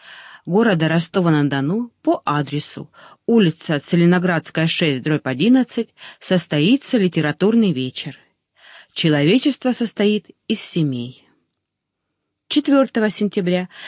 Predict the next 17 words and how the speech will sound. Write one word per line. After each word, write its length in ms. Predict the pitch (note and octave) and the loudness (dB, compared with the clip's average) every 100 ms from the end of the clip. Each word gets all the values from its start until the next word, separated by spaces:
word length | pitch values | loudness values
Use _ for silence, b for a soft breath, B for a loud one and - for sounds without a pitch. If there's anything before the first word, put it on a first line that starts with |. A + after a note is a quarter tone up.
| B - | B -8
в 80 | G3 | 0
двенадцать 580 | D#4 C4+ F3 F3 G3 | 4 6 4 2 -2
часов 640 | - G3 F3 - F3+ F3 _ B B | -4 -4 -4 0 -2 -2 _ B B
к 80 | - | -14
столетию 540 | - G#3+ G#3+ A3+ A#3 | -2 2 2 2 2
Ростовской 540 | A3 B3 - E4 - F#3 | 2 0 0 -2 0 0
областной 400 | E3+ G3 - B3 | 0 0 0 -2
организации 880 | E3+ E3 E3+ D#3+ E3 D3+ - C#3+ C3 | -2 0 2 2 0 -2 -4 -6 -6
вос 420 | C3+ A3 - - B B B _ | -6 -6 -8 -16 B B B _
в 60 | |
пункте 300 | D#4 E4+ - | 0 2 2
выдачи 320 | F3 E3+ D#3+ E3 | 2 2 2 0
города 360 | D#3 E3 C#3+ | 0 0 -2
Таганрога 720 | C#3+ C3 C3 B2+ F#3+ B3 B3 B B - | -4 -4 -2 0 0 0 -2 B B -8
пройдет 480 | E3 D#3+ D3 A#3 D4+ | -2 0 0 0 0
тематический 680 | G3+ D3+ G3 B3+ - - A3 | 0 0 -2 -8 -8 -6 -4
вечер. 560 | C3+ C#3 - C#3 - | -4 -8 -8 -12 -16